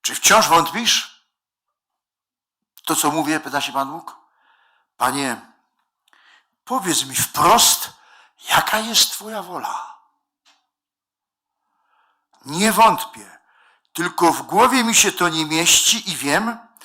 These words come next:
że konsekwencje tego,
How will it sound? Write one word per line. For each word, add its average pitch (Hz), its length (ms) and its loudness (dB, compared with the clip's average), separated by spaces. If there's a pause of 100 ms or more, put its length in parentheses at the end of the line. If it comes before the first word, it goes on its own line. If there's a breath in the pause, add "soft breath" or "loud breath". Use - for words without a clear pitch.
(380 soft breath)
że 156 180 0
konsekwencje 196 1080 2 (680 loud breath)
tego, 202 840 4